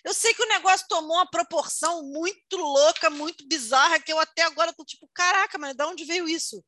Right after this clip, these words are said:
Eu não sei de onde veio a mulher e eu não sei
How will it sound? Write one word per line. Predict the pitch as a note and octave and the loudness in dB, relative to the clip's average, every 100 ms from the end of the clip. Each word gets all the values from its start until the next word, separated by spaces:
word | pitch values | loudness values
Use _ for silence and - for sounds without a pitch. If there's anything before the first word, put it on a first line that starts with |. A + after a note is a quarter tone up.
| _ - - - | _ -20 -20 0
Eu | C#4 | 2
não | E4 | 2
sei | - | 2
de | F4 F4+ | 4 4
onde | F#4 G#4+ F#4+ | 4 2 0
veio | D4 F#4 | 2 0
a | |
mulher | E4 D#4 C#4+ F4 F4+ | 2 2 4 2 0
e | E4+ | -2
eu | F#4 | -4
não | F#4+ | -6
sei | - G4 | -6 -6